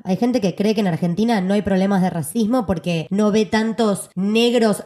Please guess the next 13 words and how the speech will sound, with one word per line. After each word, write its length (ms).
afroamericanos 1000
en 100
la 140
calle, 320
estamos 400
tan 220
sumidos 500
en 80
la 100
televisión 600
que 80
flasheamos 480
esa. 320